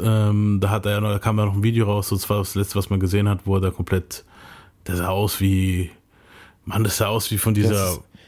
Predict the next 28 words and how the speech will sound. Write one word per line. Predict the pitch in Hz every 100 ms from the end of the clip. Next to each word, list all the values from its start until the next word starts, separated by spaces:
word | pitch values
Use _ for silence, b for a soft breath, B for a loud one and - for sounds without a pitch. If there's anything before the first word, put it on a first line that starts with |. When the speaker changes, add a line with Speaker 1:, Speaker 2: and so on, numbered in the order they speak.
| B
Speaker 1:
das | - 85
sah |
Speaker 2:
der | 101
Speaker 1:
wirklich | 95 98
Speaker 2:
sah, |
Speaker 1:
fertig | 78 71 -
aus. | 85 - -
Speaker 2:
der | 113
sah | 113 107 98
einfach | 117 110 107
dreißig | - 107 104
Jahre | 110 104 95
älter | 104 104
aus, | 98 101
als | 95 90
er | 85
ist. | 98 - _ _
Speaker 1:
Ja, | 98 101 87 - - _ -
das | 101 -
sah | 117
aus | 123 147
wie | 127
diese, | 131 120 120
wie | 113
Speaker 2:
Ja. | 113
Speaker 1:
diese, | 117 113 98 95
wie | 101
diese | 110 107 117